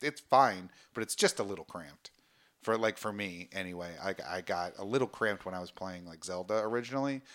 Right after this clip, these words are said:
So from when Mario Kart came out, I was like, "No, I'm gonna want the full, like, controller experience for this."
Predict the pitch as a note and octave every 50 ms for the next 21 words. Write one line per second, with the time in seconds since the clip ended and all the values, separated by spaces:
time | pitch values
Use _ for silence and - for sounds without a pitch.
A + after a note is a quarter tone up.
0 | - - - - - B2 A2 - G#2+ G#2+ A2 A2 G#2+ G#2 G#2 G#2 A2 A2 A2 G2+
1 | - - G2+ G2 F#2+ - G2 G2 F#2+ F#2 F2+ F2+ E2+ - F#2 F#2+ F2+ F2+ F2+ F#2
2 | G2 G2+ G2 F#2+ F#2 F#2+ F#2 - F#2 - - - - G2 F#2 F2+ F2 E2+ E2 -
3 | - - F#2 F2 - - F#2 E2+ E2+ F2 E2 E2 E2+ F2 - - - - - -
4 | F#2 F2 E2+ E2 E2 D#2+ D2+ - - E2+ E2+ E2 E2+ - - -